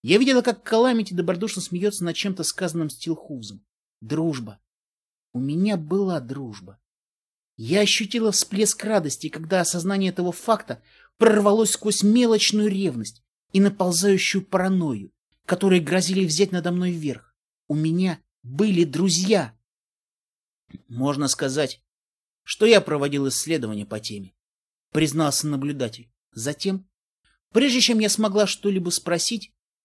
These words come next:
треск статического разряда возвестил о его исчезновении.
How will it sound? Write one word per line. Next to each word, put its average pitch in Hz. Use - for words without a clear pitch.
треск 190
статического 151
разряда 185
возвестил 143
о 135
его 127
исчезновении. 113